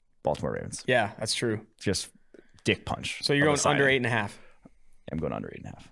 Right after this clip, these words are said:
Speaker 2: Fair enough. All right, let's jump now to the Baltimore Ravens, who had an absolutely stellar draft. I love what the Ravens did, man. They had, you, you did the mock draft, what, the day before, the day of,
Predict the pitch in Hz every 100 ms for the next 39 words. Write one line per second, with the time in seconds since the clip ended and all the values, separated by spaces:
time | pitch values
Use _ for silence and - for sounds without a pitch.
0 | - 107 123 - - 131 110 113 127 104
1 | 120 117 127 113 117 120 135 135 151 147
2 | 151 - 101 98 127 113 90 - 123 123
3 | 151 - 120 104 - 147 - - 117 107
4 | - - - 170 170 104 - - - -
5 | - 156 113 139 180 143 - 113 110 98
6 | 98 - 95 - 90 92 123 131 123 -
7 | - - 175 180 180 190 180 156 147 165
8 | 185 147 135 139 113 135 139 135 147 135
9 | 113 135 131 131 110 110